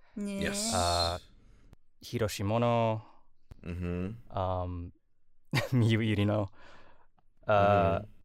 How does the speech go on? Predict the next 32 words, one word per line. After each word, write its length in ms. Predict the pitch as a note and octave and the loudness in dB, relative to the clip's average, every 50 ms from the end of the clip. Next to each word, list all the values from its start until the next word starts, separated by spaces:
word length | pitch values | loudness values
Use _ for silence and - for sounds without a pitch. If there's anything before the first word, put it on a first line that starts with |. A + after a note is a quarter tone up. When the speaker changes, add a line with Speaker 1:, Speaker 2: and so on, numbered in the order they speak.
| - - - - - - - - - _ _ _ _ _ _ _ - | -20 -20 -20 -20 -20 -20 -20 -20 -20 _ _ _ _ _ _ _ -8
Speaker 3:
let's 200 | G2+ G2 - - | -8 -6 -6 -6
see. 260 | - G2+ F#2+ F#2 G2 - - _ | -6 -6 -6 -8 -10 -12 -8 _
I, 160 | - A#2 A2+ A#2 - | 2 4 4 4 0
for 180 | - - D3 | 0 4 6
a 80 | C#3 C3+ | 6 6
while, 360 | A#2+ A#2 B2+ D3 D#3 C#3+ B2+ A2+ | 8 6 6 6 8 8 8 8
I 80 | A2+ | 8
actually 340 | A2+ A#2+ - - - B2 A2+ | 6 4 2 0 -2 -2 -2
had, 340 | G#2+ G#2+ G#2 G2+ G2 G2+ G#2+ - - - - - - - - - | 0 2 2 2 2 0 -2 -10 -18 -20 -20 -20 -20 -20 -8 -6
like, 140 | G#2 F#2+ G2+ | -6 -4 -2
a, 160 | F#2+ F#2+ F#2+ - | -4 -4 -4 -4
a 60 | G#2 | -4
little 320 | G2+ G#2+ G2+ G#2 G2 G2 G2+ | -4 -2 -4 -4 -4 -4 -2
list 360 | G#2+ A2 A2 - - - - | 0 0 0 0 -2 -2 -4
of 580 | - - G#2 G2+ F#2+ F#2+ F#2+ G2 G#2+ - - - - _ _ _ _ | -4 0 0 0 0 0 -4 -8 -12 -16 -18 -20 -20 _ _ _ _
Seiyu 480 | - - - - A#2 G#2+ G#2+ G#2+ A2 G2+ | -2 -2 0 0 0 0 -2 -2 -4 -2
that 200 | G#2 G#2 G#2 - | -2 -2 0 0
I 120 | G2+ G2 G2+ | 0 -2 0
wanted 320 | F#2 G#2 G#2 G2+ G2+ - | 0 0 0 0 -2 -4
to, 120 | - A2 | -6 -6
like, 140 | F#2+ G2 F#2+ | -6 -6 -8
portray 320 | - - G2 - - G#2+ G2 | -10 -12 -8 -4 -2 -2 -2
the 80 | G2+ | -2
same 240 | - - G#2 F#2 F#2 | -2 -4 -4 -6 -8
characters 500 | - - G#2 G#2 A2 B2 - - D3+ D#3 | -6 -4 -2 -2 -2 -2 -4 -8 -6 -6
as. 380 | F3 F3 F#3 G3+ G#3+ - - - - | -4 -4 -4 -6 -8 -10 -14 -12 -8
Speaker 2:
Oh, 540 | - C#3 G2+ G#2 G#2+ A2+ A#2+ A#2+ A#2+ A#2+ A#2 | -4 -2 2 4 4 6 6 8 8 6 6
yeah, 240 | A#2 A#2 A#2 A#2 A#2 | 6 6 6 6 6
yeah, 180 | A#2 A2 A2 | 6 4 4
yeah. 320 | A2 G#2+ G#2+ G#2+ G2+ F2 D#2 C#2 | 6 6 6 4 4 2 0 -2
That's 160 | E2+ F2+ G#2 G2+ | 0 2 4 4
Speaker 3:
Um, 80 | F#2+ | 6